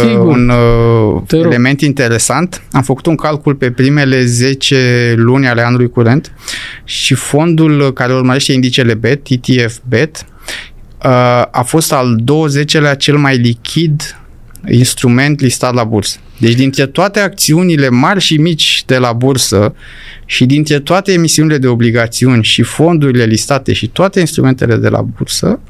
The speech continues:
Speaker 2: acest fond, valoarea tranzacțiilor la bursă cu acest fond, asta înseamnă lichid, a fost, uh, pe locul douăzeci,
Speaker 1: Asta înseamnă
Speaker 2: da?
Speaker 1: că ar
Speaker 2: Care
Speaker 1: putea,
Speaker 2: mi se pare
Speaker 1: ar putea
Speaker 2: remarcabil.
Speaker 1: intra în indicele bet la un moment dat,
Speaker 2: <laughs>
Speaker 1: mă
Speaker 2: Da,
Speaker 1: gândesc
Speaker 2: sigur.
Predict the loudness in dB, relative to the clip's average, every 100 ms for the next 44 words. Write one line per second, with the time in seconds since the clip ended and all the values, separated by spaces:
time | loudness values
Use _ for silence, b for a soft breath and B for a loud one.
0 | B B B B B -6 -2 -2 -2 -2
1 | 2 0 0 -2 0 2 0 -2 -2 -2
2 | 0 0 -2 0 2 2 0 0 0 0
3 | 0 0 -2 0 -2 0 0 0 0 -2
4 | 0 0 0 0 -2 0 -2 -2 -12 B
5 | B B B B -20 -16 -8 -6 -4 0
6 | 0 0 -2 0 0 2 0 0 0 0
7 | 0 0 0 0 0 0 0 0 0 0
8 | 0 0 0 0 0 0 0 0 0 2
9 | 2 2 2 0 0 0 2 2 4 2
10 | 2 2 2 2 2 2 2 2 2 2
11 | 2 2 2 2 2 2 0 0